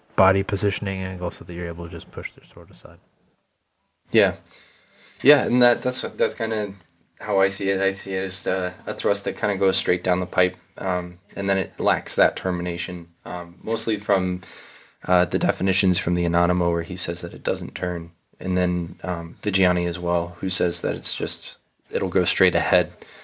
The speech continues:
Speaker 2: um, rather than turning up or turning down. So, um,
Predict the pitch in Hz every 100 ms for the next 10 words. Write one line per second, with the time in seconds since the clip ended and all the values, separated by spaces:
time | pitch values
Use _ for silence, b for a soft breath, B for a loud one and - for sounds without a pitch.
0 | B B - 90 87 85 95 92 90 87
1 | 85 82 - 92 87 82 82 _ - 90
2 | _ _ - 90 - 90 85 90 87 -
3 | 85 87 92 _ _ _ - - - b
4 | b b b b b b b b b b
5 | b b _ _ _ - 120 131 120